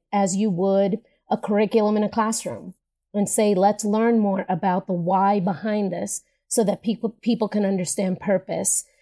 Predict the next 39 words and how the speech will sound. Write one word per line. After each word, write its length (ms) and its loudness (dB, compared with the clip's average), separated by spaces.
The 240 0
other 240 4
way, 340 0
and 140 -4
it's 140 -6
a 40 -4
very 360 -2
important 480 -6
one, 400 -8
and 120 0
I've 180 2
had 200 2
to 100 0
learn 300 2
this 240 2
with 180 -2
great 200 0
humility, 800 -2
now 240 0
in 100 0
my 160 2
third 400 0
year 260 0
as 200 0
head 180 -2
of 120 -2
school, 640 -2
there 160 8
is 160 4
so 280 4
much 380 2
when 200 0
we 180 0
enter 320 0
our 200 2
schools 600 -2
that 220 -2
we 400 0
inherit 580 -2